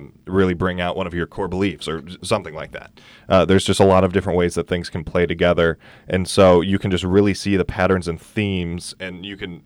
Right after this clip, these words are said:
also conti-, continue to work on those patterns and themes and just, um, continue growing. And it really just allows you to see God's interactions and intentionality in your life.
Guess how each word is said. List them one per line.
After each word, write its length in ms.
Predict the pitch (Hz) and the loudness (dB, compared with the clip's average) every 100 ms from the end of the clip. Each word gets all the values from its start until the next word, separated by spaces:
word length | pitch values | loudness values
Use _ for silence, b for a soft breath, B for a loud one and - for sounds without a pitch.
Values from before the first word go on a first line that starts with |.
| _ - | _ -10
also 340 | 113 143 85 | -8 -8 -10
conti-, 340 | 87 90 95 - _ _ | -12 -14 -14 -16 _ _
continue 400 | - 110 135 113 | -14 -10 -8 -6
to 80 | 95 | -4
work 300 | 87 107 139 | -2 -2 -2
on 160 | 87 76 | -6 -6
those 160 | 71 | -10
patterns 380 | - 78 76 - - | -6 -4 -6 -10 -18
and 160 | 80 | -18
themes 300 | 85 78 - 85 | -18 -18 -18 -16
and 80 | |
just, 240 | 85 82 - b b b | -14 -14 -16 b b b
um, 260 | 92 85 80 | 0 0 0
continue 460 | - 92 98 90 | -4 -2 0 0
growing. 560 | 80 87 87 87 90 87 B B B - | 2 4 6 6 2 -2 B B B 0
And 320 | 123 147 135 | 4 6 6
it 100 | 117 104 | 4 6
really 240 | 120 127 | 4 4
just 160 | 104 101 | 2 2
allows 560 | 98 95 92 85 - 92 | 4 6 6 2 -4 -2
you 160 | 95 | 0
to 100 | 90 | 0
see 280 | - 95 87 | -2 -4 -2
God's 240 | 92 90 | -2 -2
interactions 680 | - 95 87 85 - 107 98 | -4 -6 -4 -6 -8 -12 -12
and 160 | 87 87 | -14 -16
intentionality 800 | - 92 - 87 82 82 80 80 | -16 -16 -14 -10 -8 -8 -10 -12
in 140 | 87 | -12
your 120 | 80 | -12
life. 340 | 76 - - | -14 -16 -20